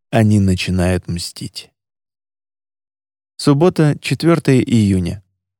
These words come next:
Утреннее солнце заглядывало в кухонное окно. Пылинки, плывущие по воздуху, блестели на свету.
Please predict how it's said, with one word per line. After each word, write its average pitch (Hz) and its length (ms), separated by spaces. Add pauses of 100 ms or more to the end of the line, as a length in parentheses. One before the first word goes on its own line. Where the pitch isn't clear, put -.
(1200)
Утреннее 170 540
солнце 185 560
заглядывало 131 920
в - 120
кухонное 113 760
окно. 90 480 (760)
Пылинки, 190 420
плывущие 131 640
по 123 160
воздуху, 135 480
блестели 120 480
на 110 120
свету. - 540